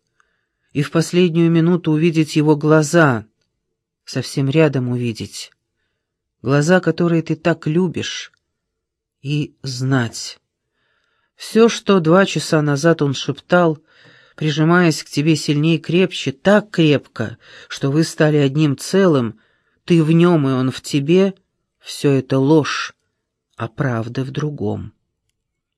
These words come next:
Он твоя смерть». Она смотрит на тебя его глазами, с весёлой усмешкой.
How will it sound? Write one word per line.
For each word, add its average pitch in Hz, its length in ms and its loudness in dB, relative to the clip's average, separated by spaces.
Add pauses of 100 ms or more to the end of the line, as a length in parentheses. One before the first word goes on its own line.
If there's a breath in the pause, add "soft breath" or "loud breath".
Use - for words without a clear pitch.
(120)
Он 175 260 2
твоя 151 480 0
смерть». - 720 -4 (1500 soft breath)
Она 202 240 2
смотрит 214 500 2
на 196 120 2
тебя 208 280 4
его 196 280 4
глазами, 175 680 2
с - 160 -10
весёлой 180 480 2
усмешкой. 175 840 -4